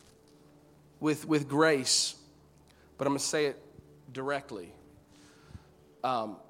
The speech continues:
and I say this from a posture of someone who, um, I'm a proponent of, let me say it this way, I think it's important to know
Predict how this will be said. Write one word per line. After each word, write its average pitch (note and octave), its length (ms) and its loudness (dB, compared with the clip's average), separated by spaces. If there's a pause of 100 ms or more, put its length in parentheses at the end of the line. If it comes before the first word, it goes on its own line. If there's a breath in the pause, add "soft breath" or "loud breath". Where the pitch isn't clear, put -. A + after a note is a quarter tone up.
and C#3 100 -4
I C3+ 60 2
say F3+ 340 0
this C#3+ 220 0
from C#3+ 160 -2
a B2 40 -2
posture D3+ 520 0
of B2 280 -2
someone C#3 380 -2
who, C3 320 -8
um, A#2 300 -6 (600 loud breath)
I'm D#3+ 160 2
a D3+ 60 -4
proponent C#3+ 600 0
of, B2 440 -2
let D3 60 -10
me C#3+ 80 -8
say C#3+ 100 -6
it C3+ 40 -2
this C3+ 120 -10
way, A2 140 -8 (680 loud breath)
I D#3 100 2
think F3 160 -2
it's D#3+ 120 -4
important D3 420 -2
to C3+ 100 -6
know B2 460 -2